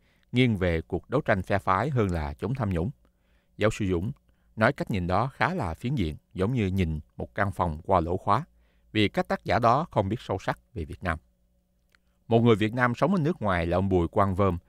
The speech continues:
lại có cái nhìn khác về sự kiện Đinh La Thăng. Trong bài viết, liệu có một âm mưu trong vụ Đinh La Thăng hay không? Ông phân tích rằng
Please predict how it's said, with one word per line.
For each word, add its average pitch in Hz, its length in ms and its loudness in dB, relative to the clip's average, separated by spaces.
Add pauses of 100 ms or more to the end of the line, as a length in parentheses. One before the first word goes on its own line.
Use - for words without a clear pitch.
(260)
lại 92 160 -2
có 139 140 0
cái 165 160 -2
nhìn 87 340 -2 (380)
khác 185 220 0 (120)
về 92 160 -2
sự 87 180 -8
kiện 85 320 -6
Đinh 92 180 0
La 87 100 0
Thăng. 90 200 -2 (920)
Trong 135 120 4
bài 107 120 6
viết, 156 180 0 (260)
liệu 95 220 4
có 147 160 0
một 107 180 2
âm 117 180 2
mưu 107 240 4
trong 95 180 -2
vụ 85 200 2
Đinh 104 220 0
La 98 120 2
Thăng 92 180 -6
hay 87 140 -6
không? 90 180 -2 (680)
Ông 110 240 2
phân 110 180 0
tích - 180 -4
rằng 85 220 0